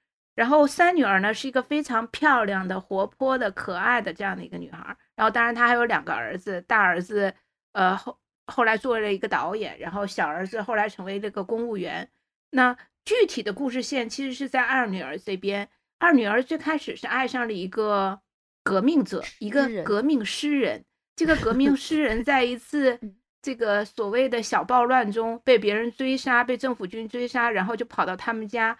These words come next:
Speaker 1: 被这个二女儿救下来，然后就藏在了地毯下面。然后慢慢的，这个革命诗人被发现了以后，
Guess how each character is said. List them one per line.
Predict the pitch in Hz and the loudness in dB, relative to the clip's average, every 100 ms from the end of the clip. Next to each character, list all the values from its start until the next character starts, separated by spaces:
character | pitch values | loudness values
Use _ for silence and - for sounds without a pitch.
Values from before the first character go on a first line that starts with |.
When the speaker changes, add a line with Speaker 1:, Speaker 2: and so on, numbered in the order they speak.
| _ _ | _ _
Speaker 1:
被 | 269 | 0
这 | 247 247 | 0 0
个 | 220 | 2
二 | 240 | 4
女 | 233 185 | 4 0
儿 | 160 196 | -4 -2
救 | 254 214 | -2 -2
下 | 208 | 0
来， | 202 185 | 0 0
然 | 185 | 0
后 | 185 | -2
就 | 220 226 | -4 -6
藏 | - 180 | -2 -2
在 | 214 | -2
了 | 214 | -4
地 | 208 240 | -4 -8
毯 | - 185 - | -4 -6 -4
下 | 214 180 | -6 -6
面。 | 180 160 _ _ _ _ | -8 -14 _ _ _ _
然 | 240 247 | -2 0
后 | |
慢 | 277 294 | 2 4
慢 | 285 294 | 4 4
的， | 277 226 - _ _ | 4 2 -2 _ _
这 | 285 | -4
个 | 240 226 | 0 -2
革 | 202 214 | -2 -2
命 | 254 269 | 2 2
诗 | 254 269 | 0 -2
人 | 247 | 0
被 | 254 | 0
发 | 247 269 262 | 2 2 2
现 | 285 262 | 0 -2
了 | |
以 | 208 190 | -2 -4
后， | - 214 | -4 -4